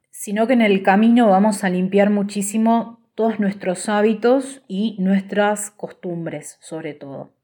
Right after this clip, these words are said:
Así que me parece que va a ser como un camino bastante saludable, en definitiva. La opción número dos tenemos el as de bastos y el juicio.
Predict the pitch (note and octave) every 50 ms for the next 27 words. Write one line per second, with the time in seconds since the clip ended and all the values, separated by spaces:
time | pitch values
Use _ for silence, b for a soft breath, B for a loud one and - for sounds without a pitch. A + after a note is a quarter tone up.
0 | _ _ D#3+ D#3 - D#3+ D#3 F#3 G3+ G3 F3 D#3 - D3+ D3 D#3+ D#3+ - G3 F#3+
1 | E3+ E3 D#3+ E3 E3 - - F#3+ F#3+ - F#3+ F3 F3+ F#3+ F#3+ G#3 G3+ G3+ G3+ G#3
2 | A3 A#3+ A3+ F#3+ - - - F3 F3+ F3+ F#3+ F#3+ F#3+ - F3 D#3+ D#3+ D#3+ D#3+ D#3+
3 | D3 B2+ C3 - - - E3 - _ _ - F3+ F3 E3+ E3 E3 - E3 D#3+ D#3
4 | D#3 - - C#3+ D3 C#3+ - - _ _ _ _ _ - A3 A#3 A#3+ A#3+ - -
5 | C4 C4 - - - F4+ F#4 F#4 F4+ D#4 C4+ A#3 G#3+ G#3+ G#3+ G#3+ G#3+ G#3+ G#3+ A3+
6 | A3 - - _ - G#3+ G#3 G3+ F#3+ F3 F3 E3+ D#3+ E3 - - - _ _ _
7 | _ - G3+ G#3+ B3 D4 C#4+ D4 D#4 C#4 A#3 A3 G#3 G#3+ - - - D4+ E4+ E4
8 | - - _ _ - G3+ G3+ A3 A#3+ B3+ A#3 A#3+ - - G#3 G3 G3+ - - -
9 | F3+ E3+ E3+ E3+